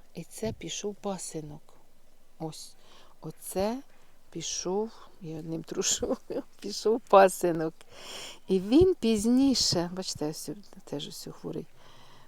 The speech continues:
треба я викидаю. Ем, він пізніше почав родити цей пасинок, але все одно він замінив ось того стрічака,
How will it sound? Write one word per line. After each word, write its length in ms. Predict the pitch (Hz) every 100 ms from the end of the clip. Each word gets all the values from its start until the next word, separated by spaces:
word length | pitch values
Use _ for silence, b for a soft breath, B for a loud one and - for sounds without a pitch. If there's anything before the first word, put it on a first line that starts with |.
| B
треба 240 | - -
я 60 | 139
викидаю. 400 | - - - 156 - B B B B B B B -
Ем, 840 | 190 185 185 185 180 180 180 180
він 160 | 190 233
пізніше 680 | - 233 233 254 247 - 180
почав 800 | 160 165 - 160 147 147 147 147
родити 440 | 160 170 254 302
цей 220 | - 165 160
пасинок, 680 | - 143 - 143 131 131 - - - B B B B B
але 280 | 196 226
все 340 | 233 - 240 226
одно 320 | 202 233 285 339 - - - - 156
він 240 | 214 208
замінив 720 | 160 175 170 170 185 262 349 - - - B B B B B -
ось 280 | 180 170 -
того 340 | - 175 170
стрічака, 680 | - - - - 170 - 226